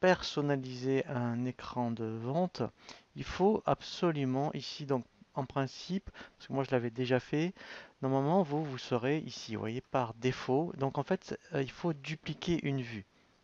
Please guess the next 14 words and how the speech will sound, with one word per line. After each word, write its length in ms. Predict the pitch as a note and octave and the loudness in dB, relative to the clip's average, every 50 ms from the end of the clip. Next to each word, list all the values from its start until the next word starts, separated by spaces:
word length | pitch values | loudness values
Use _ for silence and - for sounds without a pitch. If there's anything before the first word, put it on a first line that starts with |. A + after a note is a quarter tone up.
| _ _ _ - | _ _ _ 2
Voilà, 180 | B2+ A#2 A2+ | 2 2 2
normalement 460 | A#2 C3+ D3 D3+ D3 D3 D#3 F3+ G3 G3 - | 2 2 2 2 4 4 4 4 4 2 0
vous 160 | - B2+ B2+ | -4 2 2
aurez 180 | C3+ C3+ D#3+ E3 | 4 4 4 4
cette 240 | - - - - C3 | 2 0 0 2 -2
vue, 360 | A#2 A2 G#2+ A2+ C3 D#3 F3 - | -2 -2 -2 -4 -4 -6 -6 -8
c'est-à-dire 520 | - - C3 - - B2+ A#2 B2+ B2 - | -8 -8 -4 -2 -2 0 0 -2 -4 -2
qu'en 140 | - B2+ A#2 | -2 -4 -4
fait 320 | - - D3 D3+ - - C#3 | 2 4 4 4 4 2 -4
vous 200 | C3+ B2+ A#2 A2+ | -8 -6 -4 -2
aurez 140 | B2 A#2 B2+ | -2 -2 -2
cet 260 | A#2+ - - - - | -4 -6 -8 -10 -10
écran 440 | B2 - - - - C3 B2+ A#2 A2+ - - - - - _ _ _ _ | -10 -10 -10 -4 0 0 0 0 -2 -6 -14 -20 -20 -20 _ _ _ _
pré-paramétré 1040 | - - - G3 G3 - - D#3+ C#3 C3 C3+ C3 B2+ B2 - - - - C#3 D3 E3+ | -6 4 6 6 6 8 6 4 4 6 4 2 2 0 -2 -4 0 2 2 2 2